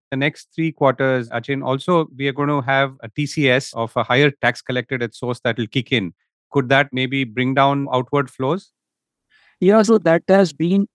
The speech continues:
Speaker 2: a temporary setback for sure. It has more of a sentimental factor. So, of course, you know, that has played its part. But I think the matured investors realize that, you know, at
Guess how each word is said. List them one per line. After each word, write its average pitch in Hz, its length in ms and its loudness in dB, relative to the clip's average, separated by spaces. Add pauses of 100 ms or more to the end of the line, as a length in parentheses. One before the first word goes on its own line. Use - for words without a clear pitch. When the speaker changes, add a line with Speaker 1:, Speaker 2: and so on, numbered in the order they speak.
Speaker 2:
a 180 120 2
temporary 156 500 0
setback 143 500 -2 (140)
for 147 160 0
sure. 147 340 0 (140)
It 139 120 -6
has 147 300 0 (160)
more 156 260 0
of 156 200 0
a 151 240 0 (340)
sentimental 156 760 2
factor. 127 640 -2
So, 135 480 -4
of 127 200 -2
course, 165 220 2
you 156 60 4
know, 160 140 4
that 135 200 0
has 147 220 0
played 139 320 2
its 151 160 -2
part. 135 320 2 (440)
But 151 280 2 (100)
I 160 140 2
think 196 320 0 (160)
the 165 120 -2
matured 160 500 2
investors 160 760 0
realize 147 500 2
that, 147 280 0
you 143 100 -2
know, 147 140 -2
at 139 140 0